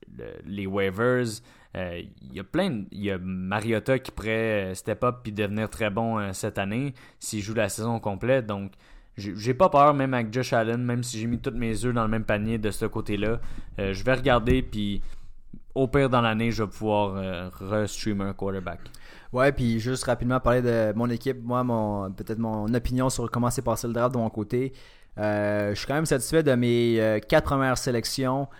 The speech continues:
Speaker 2: Après ça, je trouve que mes, euh, mes suivantes sont un peu moins bonnes. Je, je suis pas vraiment satisfait avec Cook comme tight end.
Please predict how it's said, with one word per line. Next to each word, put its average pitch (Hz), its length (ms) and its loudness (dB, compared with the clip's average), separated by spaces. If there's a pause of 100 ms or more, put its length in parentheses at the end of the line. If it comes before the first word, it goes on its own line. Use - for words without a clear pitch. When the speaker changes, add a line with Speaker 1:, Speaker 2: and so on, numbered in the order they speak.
(140)
Speaker 2:
Après 123 280 0
ça, 139 180 2
je - 80 -2
trouve 131 240 -2
que 123 140 2
mes, 113 380 2
euh, 104 160 2
mes 113 140 0
suivantes 127 460 0
sont 123 120 0
un 113 100 0
peu 143 460 2
moins 123 380 2
bonnes. 127 520 2
Je, 113 200 -4
je 117 340 -2
suis 120 200 -4
pas 165 160 4
vraiment 139 240 4
satisfait 139 300 -2
avec 123 280 2
Cook 143 220 -2
comme 127 180 -2
tight 117 240 0
end. 131 180 0